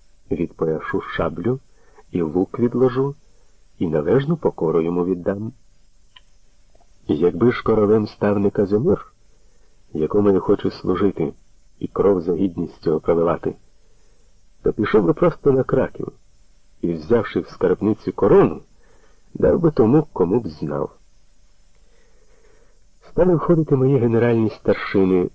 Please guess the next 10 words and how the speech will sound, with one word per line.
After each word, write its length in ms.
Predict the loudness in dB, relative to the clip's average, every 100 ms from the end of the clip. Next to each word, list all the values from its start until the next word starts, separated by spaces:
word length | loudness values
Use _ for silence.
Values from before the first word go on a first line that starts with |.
| -8
Виговський, 720 | -2 0 4 2 0 -4 -4
Чорнота, 640 | 0 -2 0 0 0 0 -2
Зарудний, 680 | -2 0 0 2 0 0 -4 -18 -20 -20 -12 -4
Осавули 500 | 0 2 4 4 4
Демко 400 | 2 -2 0 0
й 140 | 0
Іванець. 760 | -2 0 2 2 2 -2 -14 -20 -20 -20 -20 -20 -8
Я 160 | -2 0
називав 440 | 0 2 4 4
кожного. 560 | 4 2 4 2 0